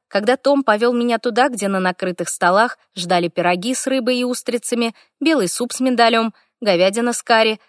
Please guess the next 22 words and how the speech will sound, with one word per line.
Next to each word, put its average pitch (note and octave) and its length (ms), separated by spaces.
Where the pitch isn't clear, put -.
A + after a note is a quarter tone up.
бараньи A#3 400
отбивные F#3 540
и A3 40
другие F#3 420
блюда, A3 400
наполнявшие G#3 680
зал F#3+ 240
аппетитными F3+ 680
ароматами E3 500
мяса G#3+ 400
и G#3 60
пряностей, F3+ 760
особенно G3 440
когда, F3+ 280
сев F3 220
за F3 160
стол, A#3 340
я D#4+ 120
нашла B3 300
взглядом F#3+ 500
мистера F#3+ 340
Форбидена, F3+ 680